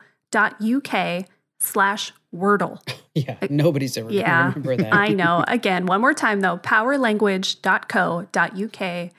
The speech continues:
Speaker 1: dot Wordle. Uh, we have some really interesting stuff in the article that I didn't know and I thought was really cool. The, the guy who invented it, his name is Josh Wordle, and he was a Reddit, uh, software engineer,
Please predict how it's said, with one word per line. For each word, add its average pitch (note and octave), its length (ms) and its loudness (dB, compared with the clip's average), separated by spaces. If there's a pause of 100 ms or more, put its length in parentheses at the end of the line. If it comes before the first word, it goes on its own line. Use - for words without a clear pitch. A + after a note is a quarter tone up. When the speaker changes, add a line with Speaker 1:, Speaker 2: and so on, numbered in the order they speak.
(340)
Speaker 1:
dot - 280 0
Wordle. F3+ 460 0 (580)
Uh, C#4+ 80 4
we D#4 200 2
have F#4+ 240 2
some G4 280 4
really B3+ 240 6
interesting A#3 400 -4
stuff G#3 220 -2
in A3 80 -2
the G3+ 80 0
article G3 380 0
that F#3+ 280 0
I B3+ 140 0
didn't A4 220 0
know B3 300 2
and F#3+ 100 2
I F#3+ 80 0
thought A3+ 200 0
was B3 160 -2
really A#3+ 200 2
cool. G3 460 0
The, F#3+ 240 0 (280)
the A3+ 140 0
guy D4 240 2
who C4+ 260 2
invented B3+ 460 0
it, G3+ 120 0
his A3+ 160 0
name A3 140 0
is G#3 140 -2
Josh G#3 320 2
Wordle, A3+ 560 2 (120)
and G3 360 2
he B3+ 120 0
was A#3 160 4
a G3 60 2
Reddit, A#3 460 0 (160)
uh, G3 160 0
software C4+ 340 0
engineer, F#3 560 0